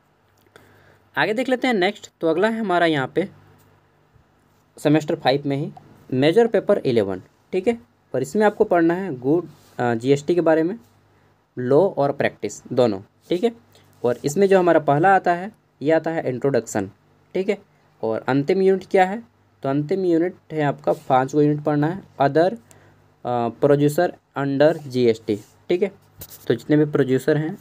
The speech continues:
ये आपको देखना है, सॉरी, प्रोसीजर है ना। नेक्स्ट देख लेते हैं।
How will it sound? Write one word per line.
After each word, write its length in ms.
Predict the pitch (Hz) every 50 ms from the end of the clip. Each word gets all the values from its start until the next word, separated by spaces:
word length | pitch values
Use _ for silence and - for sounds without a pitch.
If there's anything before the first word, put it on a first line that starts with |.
| -
ये 80 | 120 120
आपको 260 | 113 113 - - 170
देखना 320 | 117 120 127 131 147 139 135
है, 180 | 143 160 185 - _ _ _ _ _ _ _ _ _ _ _ _ _ _ _ _ _ _ _ _ _ _ _ _ _ _ _ _ _ _ _ _ _ _ _ _ - 220
सॉरी, 300 | - - - 120 113 107
प्रोसीजर 640 | 104 - - - 123 123 - - 127 120 139 131 117
है 80 | 110 113
ना। 200 | 143 180 170 - - _ _ _ _ _ - - - - - _ _ _ _ _ _ _ _ _ _ _ _ _ _ _ _ - - - - - _ _ _ - - - - _ _ - _ _ _ _ _ _ _ _ _ _ _ _ _ _ _ _ _ _ _ _ _ _ _ _ _ _ -
नेक्स्ट 380 | - 123 139 165 165 - - -
देख 180 | 190 190 196 208
लेते 220 | 220 214 214 214
हैं। 160 | 208 226 262